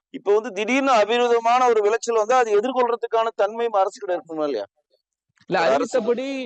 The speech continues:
Speaker 2: அ, குடோன்கள்லாம் எல்லா மாவட்டங்கள்லயும் கட்டப்படலையா?
Speaker 1: கட்டல. குறிப்பிட்ட மாவட்டங்களை தான் கட்டியிருக்காங்க. தேர்தல் மேனிஃபெஸ்டோல சொன்ன மாதிரி எல்லா குடோன்களையும் கட்டப்படல. ரெண்டாவது வந்து டெ-, நாங்க எல்லா மாவட்டம் கூட செல்ல, டெல்டா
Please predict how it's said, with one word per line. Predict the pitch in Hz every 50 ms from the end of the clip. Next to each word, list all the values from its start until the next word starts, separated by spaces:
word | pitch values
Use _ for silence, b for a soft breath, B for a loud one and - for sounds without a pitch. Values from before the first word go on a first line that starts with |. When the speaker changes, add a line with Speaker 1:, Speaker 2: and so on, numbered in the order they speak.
| - - -
Speaker 2:
அ, | - 151 143 143
குடோன்கள்லாம் | 143 190 190 226 233 240 226 214 214 202 196 202 214 220 190
எல்லா | 170 175 190 196 180
மாவட்டங்கள்லயும் | 170 170 175 185 180 - 185 175 170 170 170 180 175 -
கட்டப்படலையா? | 151 135 151 139 147 120 101 95 92 92 95 95 - _ _ _ - - _ _ _
Speaker 1:
கட்டல. | 123 127 127 113 101 - - - - - - - -
குறிப்பிட்ட | - - 170 165 165 165 151 156
மாவட்டங்களை | 151 151 156 160 156 151 151 151 151
தான் | 165 170 160
கட்டியிருக்காங்க. | 156 147 156 165 156 143 147 147 151 185 220 -
தேர்தல் | 180 175 180 185 185 170
மேனிஃபெஸ்டோல | 170 170 175 175 175 165 147 156 156 151
சொன்ன | - 156 151 156
மாதிரி | 151 190 208 185
எல்லா | 160 160 165 165
குடோன்களையும் | 156 151 156 160 160 170 180 -
கட்டப்படல. | 147 131 143 143 - 135 135 123 104 - _ _ B B B B B B -
ரெண்டாவது | 113 131 156 185 196 196 196 190 208 220 202
வந்து | 190 196 208 208 185
டெ-, | 156 160 160 -
நாங்க | 139 143 156 175 185 170
எல்லா | 160 160 170 196 208 214 214
மாவட்டம் | 208 202 208 214 214 208 214 208
கூட | 202 208 214
செல்ல, | - 196 185 170 160 143 120 98 - _ -
டெல்டா | - 123 143 151 - - 202